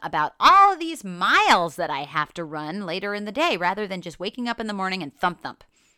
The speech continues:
And what happened with covid was that I went on this obsessive run streak until I got hurt. So I ran for a hundred and sixteen straight days, which is, which pales in comparison to Josh, who ran for a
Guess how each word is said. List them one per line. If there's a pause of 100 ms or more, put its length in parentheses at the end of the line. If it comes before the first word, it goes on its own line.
(560)
And
what
happened
with
covid
was
that
I
went
on
this (180)
obsessive
run
streak
until
I
got
hurt.
So
I
ran
for
a
hundred
and
sixteen
straight
days,
which
is,
which
pales
in
comparison
to
Josh,
who
ran
for
a